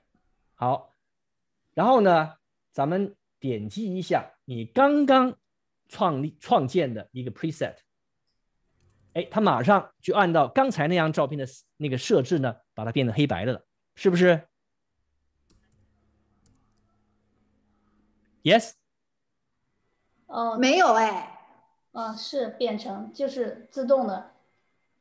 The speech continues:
Speaker 3: 哎，我怎么就没有啊？我都不变呢。
Speaker 1: 那你刚才是没有选择那个 black and white, white mix 吗？
Speaker 3: 我选了呀。
Speaker 1: 你选了。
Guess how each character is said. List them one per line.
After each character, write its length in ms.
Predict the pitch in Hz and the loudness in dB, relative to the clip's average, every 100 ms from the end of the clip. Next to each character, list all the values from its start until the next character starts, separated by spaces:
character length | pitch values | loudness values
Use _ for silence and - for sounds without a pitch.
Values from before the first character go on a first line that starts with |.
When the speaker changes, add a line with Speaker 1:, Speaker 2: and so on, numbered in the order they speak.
| _ | _
Speaker 3:
哎， 80 | 302 | -6
我 180 | 269 381 | -2 0
怎 80 | 359 | -2
么 100 | 277 | -4
就 80 | |
没 180 | 269 247 | -4 -4
有 100 | 247 | -4
啊？ 420 | 196 175 175 - - | -4 -6 -10 -16 -14
我 100 | 226 | -8
都 120 | 254 | -8
不 120 | 311 269 | -8 -10
变 300 | 294 269 220 | -8 -8 -8
呢。 340 | 196 185 190 - _ - | -10 -12 -16 -20 _ -6
Speaker 1:
那 100 | 208 | -4
你 80 | |
刚 120 | 170 196 | 0 0
才 80 | |
是 160 | 190 196 | 0 -2
没 140 | 170 | -2
有 100 | 190 | -2
选 220 | 147 120 110 | -4 -8 -8
择 80 | |
那 160 | 135 165 | -6 -4
个 260 | 143 123 117 | 0 0 -2
black 300 | - 151 156 | -2 0 0
and 160 | 135 | -6
white, 240 | 139 135 - | -8 -8 -8
white 280 | 135 143 98 | -6 -6 -6
mix 280 | 127 151 - | -8 -8 -8
吗？ 220 | 110 107 - _ _ _ | -14 -14 -16 _ _ _
Speaker 3:
我 120 | 339 | -12
选 240 | 330 285 180 | -10 -8 -10
了 160 | 214 | -8
呀。 320 | 294 339 339 330 - _ _ _ _ _ _ _ _ _ _ _ _ _ _ _ _ _ _ | -8 -8 -10 -16 -20 _ _ _ _ _ _ _ _ _ _ _ _ _ _ _ _ _ _
Speaker 1:
你 180 | 143 180 | -6 -4
选 280 | 147 101 98 | -4 -8 -8
了。 180 | 117 | -18